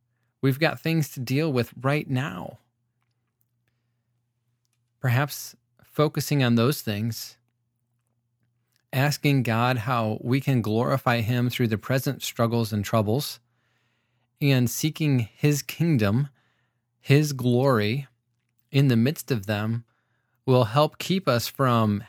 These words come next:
having anxiety and worry over things that we cannot control in the future. You know, this is the real, real eye-opener to many of us American Christians. This is not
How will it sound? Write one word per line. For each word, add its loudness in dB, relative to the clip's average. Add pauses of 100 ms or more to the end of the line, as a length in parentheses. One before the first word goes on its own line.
having 0
anxiety 0
and -2
worry 0
over -2
things 0
that -4
we -2
cannot -4
control -2
in -4
the -8
future. -8 (2500)
You -2
know, 2
this -2
is -10
the 0
real, 2
real 2
eye-opener 0
to 0
many 2
of 2
us -2
American 0
Christians. -8 (1120)
This -2
is -2
not -2